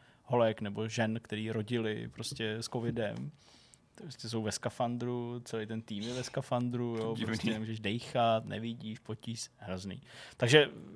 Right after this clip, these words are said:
Speaker 1: je to takový jako, jako zajímavý, ale,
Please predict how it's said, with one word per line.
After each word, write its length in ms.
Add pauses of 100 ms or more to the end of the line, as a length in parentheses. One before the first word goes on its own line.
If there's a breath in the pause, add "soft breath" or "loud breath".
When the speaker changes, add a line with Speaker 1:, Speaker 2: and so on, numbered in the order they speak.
(100)
Speaker 1:
je 120
to 80
takový 260
jako, 460 (180)
jako 340
zajímavý, 420
ale, 300